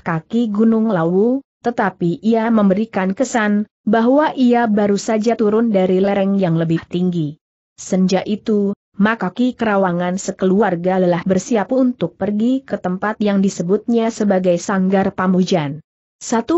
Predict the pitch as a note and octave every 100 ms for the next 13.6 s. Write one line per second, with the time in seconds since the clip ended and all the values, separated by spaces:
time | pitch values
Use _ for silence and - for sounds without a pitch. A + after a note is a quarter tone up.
0 | D4+ G#3+ F#3+ F#3 E3 - A#3+ - D4+ -
1 | G3 G3 F#3 F#3 G3+ G3 G#3 A3 A#3 G3+
2 | G3 F#3 F3+ F3 G3+ G3 G3 G3 - G#3
3 | G3 - G#3+ G#3 A3 - A3+ C#4 - G#3
4 | G3 F#3+ F#3 A3 A3 A#3+ A3+ G#3 F3+ F3+
5 | F#3 F3 E3 D#3+ D3+ C#3 C3+ _ _ _
6 | _ G#3+ G#3 G3+ F#3 F#3+ F#3 D4 C#4+ A#3+
7 | G#3 E3 _ F#3 F#3+ A3+ - A#3 A#3+ G#3+
8 | G3 F3+ B3+ C4+ C4+ - C4 A3 F3 -
9 | G3 G3+ E3+ G3 F#3 F#3 F#3+ G3+ F#3+ G#3
10 | A3 G#3 G3 G3 G3 F#3 F#3 F3+ F#3 F#3+
11 | G3 - C#4 C#4+ C4 G3 E3 D#3+ F#3+ G#3+
12 | F3+ C#3 - _ _ _ _ A#3+ C4+ B3
13 | G#3+ G3+ A3 G#3 G3